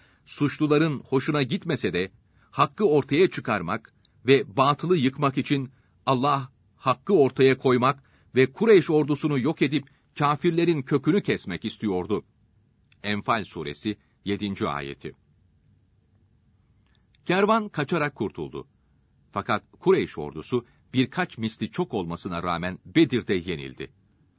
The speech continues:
Allahü Teala daha önce bunu bildirdiğini söylüyor. Halbuki daha önce böyle bir şey söylediği Kur'an-ı Kerim'de yok. Demek ki Peygamber Efendimiz'e vahiy ile bildirdi. İkinci örnek.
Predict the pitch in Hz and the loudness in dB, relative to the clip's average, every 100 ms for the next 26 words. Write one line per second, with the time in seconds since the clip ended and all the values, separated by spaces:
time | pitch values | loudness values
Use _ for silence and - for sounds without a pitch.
0 | _ _ - 131 160 156 151 147 143 143 | _ _ -4 0 2 2 0 0 0 0
1 | 135 131 113 147 127 113 113 117 120 113 | -2 -2 0 0 0 -2 -2 -2 -2 0
2 | 101 107 98 98 92 - 76 67 69 67 | 0 0 0 -2 -4 -8 -10 -10 -12 -14
3 | - _ _ _ _ _ _ - - 90 | -18 _ _ _ _ _ _ -8 -4 -4
4 | 104 110 117 110 _ - - 135 110 107 | -4 -2 -2 -2 _ -4 0 0 -2 -2
5 | 107 82 156 143 123 113 131 110 - 87 | -2 2 4 4 2 0 -2 -2 -2 -4
6 | 78 87 92 98 _ _ 123 143 170 - | -4 -6 -6 -8 _ _ -2 0 -2 0
7 | 139 135 120 104 78 - _ _ _ _ | 2 2 0 -2 -4 -10 _ _ _ _
8 | _ - 92 104 - 117 - _ - 110 | _ -10 -6 -6 -2 -4 -4 _ -6 -4
9 | 98 95 85 110 - 92 87 87 87 98 | -2 -2 -2 -4 -6 -8 -6 -8 -6 -6
10 | 87 _ - 90 113 90 65 73 69 67 | -8 _ -8 -6 -4 -8 -8 -12 -12 -12
11 | 65 69 - _ _ _ _ _ _ _ | -14 -16 -16 _ _ _ _ _ _ _
12 | _ _ _ _ _ _ _ _ _ _ | _ _ _ _ _ _ _ _ _ _
13 | _ _ _ _ _ _ _ _ _ _ | _ _ _ _ _ _ _ _ _ _
14 | _ _ _ - 170 233 226 247 151 82 | _ _ _ -4 -2 0 0 2 2 0
15 | 73 - | -6 -12